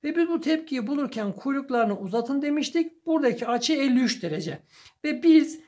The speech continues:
ne yapıyorduk? X, Y koordinat ekseninin merkezini kürenin merkezine getiriyorduk. Bakın, buradaki O noktasını, bakın şuradaki O'yu böyle ittirmek ile ip bağlayıp çekmek aynı şeydi.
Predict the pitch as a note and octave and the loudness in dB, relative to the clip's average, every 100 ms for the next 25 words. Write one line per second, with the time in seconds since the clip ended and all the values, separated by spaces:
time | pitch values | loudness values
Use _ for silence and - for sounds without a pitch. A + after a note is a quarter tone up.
0 | _ C4+ D#4 D4 - G3+ G#3 C4 C4+ C4+ | _ -2 2 2 0 -4 -4 -4 -6 -6
1 | C4+ C#4 C#4 A#3+ B3 B3+ C#4 A3+ G3+ - | -4 -4 -2 2 2 2 -2 -2 -4 -4
2 | G3 F#3 E3+ F3+ B3+ - C4+ C4+ C#4 D4+ | -4 -4 -4 -4 -6 -6 -10 -6 -6 -8
3 | - _ D#4 C4+ A#3 G3 G#3 G3+ G3 F#3+ | -12 _ -4 -4 -4 -4 -4 -6 -6 -8
4 | A3 D3+ F3 F3+ B3 B3+ B3+ C4 C4 B3+ | -8 -6 -6 -6 -6 -4 -4 -2 -2 -2
5 | C#4 C#4 _ _ _ - E4 E4+ C#4+ B3+ | -4 -6 _ _ _ -6 -2 0 0 -2
6 | G3+ G3 G#3 - _ - C4 D#4 D#4+ C4+ | -4 -6 -6 -12 _ 0 2 2 2 0
7 | B3 - A3 G#3 G3+ F#3+ F#3 F3 G3 F#3 | -2 -4 -8 -6 -6 -6 -4 -4 -4 -2
8 | F3+ G3 - A#3 A3+ A3+ A3 G#3 G#3+ A3 | -4 -6 -10 -6 -2 -2 -2 4 6 6
9 | F#3 E3+ F3+ - _ G#3 C#4+ D4+ C4 B3+ | 4 0 -2 -10 _ -4 0 0 -2 -6
10 | - C#4+ C#4 C4+ C#4+ C#4+ F3+ F#3 C4 D4 | -4 -4 0 2 0 -2 -4 -4 -2 -2
11 | - G#3+ G3 F3 E3 - B3+ A3 D#4 D#4+ | 2 2 4 2 0 -2 -8 -4 -2 0
12 | C4 C4 A3+ G3 - D3 D3 A3+ E4 | 0 0 -2 -6 -8 -8 -6 -6 -6